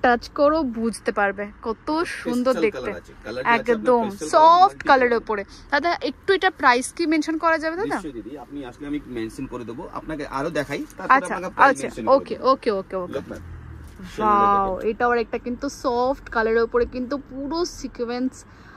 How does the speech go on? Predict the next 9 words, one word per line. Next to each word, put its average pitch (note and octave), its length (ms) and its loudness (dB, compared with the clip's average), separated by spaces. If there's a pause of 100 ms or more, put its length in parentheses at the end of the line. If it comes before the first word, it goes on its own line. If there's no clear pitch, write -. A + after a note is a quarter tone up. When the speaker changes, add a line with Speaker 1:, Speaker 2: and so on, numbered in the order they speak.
Speaker 1:
and A3+ 200 -4 (220)
হ্যান্ড B3 420 0
ওয়ার্ক A#3+ 380 2
করা A3 280 2
রয়েছে। G#3+ 420 -2
Speaker 2:
থ্রেড - 260 -6
কাজ - 140 -8
আছে। - 200 -18 (180)
Speaker 1:
একদম, G#3 420 -4